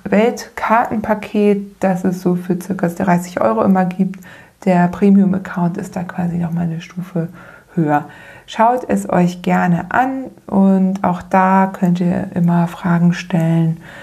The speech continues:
wenn ihr welche habt. Ich bin da ziemlich aktiv, habe auch selber ein Profil, auf dem ich hier in Hamburg relativ viel teile. Und ja, aber heute solltet ihr vielleicht einfach mal bei Josh gucken, der hat euch da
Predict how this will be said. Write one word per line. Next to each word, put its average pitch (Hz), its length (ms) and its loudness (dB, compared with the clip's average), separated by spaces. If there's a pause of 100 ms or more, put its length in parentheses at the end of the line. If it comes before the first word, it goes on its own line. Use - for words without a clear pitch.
(280)
wenn 170 160 2
ihr 160 140 0
welche 160 420 -2
habt. - 360 -8
Ich 175 220 -8
bin 160 160 0
da 165 260 0 (160)
ziemlich 220 360 2
aktiv, 196 540 0
habe 175 160 0
auch 165 80 0
selber 180 340 4
ein 170 280 4 (440)
Profil, 175 540 0
auf 165 140 -2
dem 165 200 -2
ich 165 120 -6
hier 175 140 -2
in 170 140 0
Hamburg 190 460 2
relativ 180 440 0
viel 175 280 0
teile. 170 520 0
Und 170 460 -4 (420)
ja, 233 340 2
aber 170 460 0
heute 214 260 2
solltet 190 280 4
ihr 185 100 2
vielleicht 180 260 -4
einfach 180 220 0
mal 170 140 0
bei 165 120 -2
Josh 233 360 0
gucken, 220 340 0
der 196 100 4
hat 190 100 0
euch 180 180 0
da 180 340 0